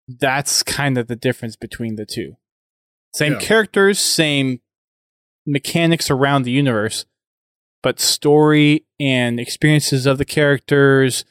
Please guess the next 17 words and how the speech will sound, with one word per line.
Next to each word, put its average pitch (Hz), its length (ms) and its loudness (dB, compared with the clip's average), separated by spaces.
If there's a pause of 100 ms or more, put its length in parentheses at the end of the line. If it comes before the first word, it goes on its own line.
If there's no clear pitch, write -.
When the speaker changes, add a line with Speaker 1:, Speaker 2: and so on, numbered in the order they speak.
(560)
Speaker 1:
the 139 80 0
way 131 220 0
timeline, 127 720 0 (160)
timeline 131 500 0
events 123 300 -2
come 120 300 -6
up 127 280 0
and 117 120 -6
are 110 240 -2
laid 117 280 -2
out, 139 300 0 (800)
drastically 135 680 0
different. 107 340 -8 (840)
Speaker 2:
Mm-hmm. 120 200 -6 (920)
Speaker 1:
Not 147 400 2
the 127 80 -6
same. - 280 -8